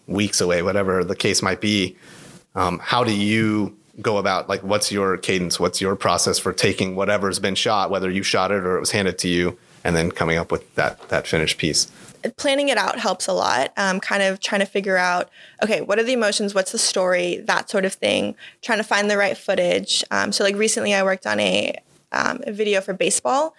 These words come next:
Speaker 2: and we had a lot of success with that. I really wanted to highlight the fact that we were, you know, conference champions at the end of it. And so I had some footage from the trophy and all that kind of stuff that I used at the very end,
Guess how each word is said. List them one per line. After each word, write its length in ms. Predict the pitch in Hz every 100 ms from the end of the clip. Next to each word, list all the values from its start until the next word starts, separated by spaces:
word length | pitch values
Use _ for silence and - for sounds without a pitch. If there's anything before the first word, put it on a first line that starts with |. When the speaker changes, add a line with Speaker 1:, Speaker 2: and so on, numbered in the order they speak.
| - _
Speaker 2:
and 100 | 208
we 60 | 208
had 160 | 214
a 40 | 190
lot 180 | 190 190
of 80 |
success 460 | 202 202 - 185 -
with 140 | 190
that. 340 | - 180 175 -
I 60 |
really 260 | 196 196 196
wanted 240 | 196 190
to 80 | 190
highlight 560 | 196 202 180 180 175 - - - -
the 80 | 220
fact 360 | - 185 185 -
that 160 | 185
we 180 | 190 202
were, 480 | 185 190 180 180 175 -
you 120 | 185
know, 240 | 196 202
conference 440 | - 220 214 208 -
champions 560 | 220 202 202 190 196
at 100 | 165
the 100 | -
end 180 | - 190
of 80 | 175
it. 220 | 185 165
And 120 | 190
so 160 | - 185
I 100 | 180
had 260 | 202 185
some 120 | - 202
footage 400 | - 190 185 -
from 160 | 185
the 80 | 180
trophy 640 | - 240 226 - 214 208 202
and 100 | 190
all 120 | 180
that 140 | 175
kind 160 | - 196
of 60 |
stuff 280 | 208 202 214
that 120 | 196
I 60 | 190
used 280 | 180 185 185
at 100 | 185
the 80 | 185
very 280 | 185 180
end, 440 | 180 101 - 196